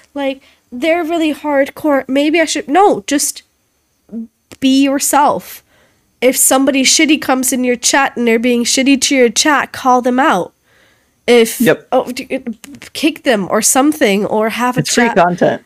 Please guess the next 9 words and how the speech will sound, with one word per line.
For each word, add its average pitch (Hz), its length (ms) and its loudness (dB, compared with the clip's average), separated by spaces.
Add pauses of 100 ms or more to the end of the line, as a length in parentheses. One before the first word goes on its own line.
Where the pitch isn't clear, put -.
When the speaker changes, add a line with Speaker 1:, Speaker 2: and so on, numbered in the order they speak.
Speaker 2:
<laughs> - 100 -4
Speaker 1:
with, 415 220 4
it's 466 420 2
free 480 300 4 (140)
content. 453 520 2
Yay. 320 460 2 (300)
Uh, 330 200 2 (680)
<laughs> - 680 -16
just, - 440 -2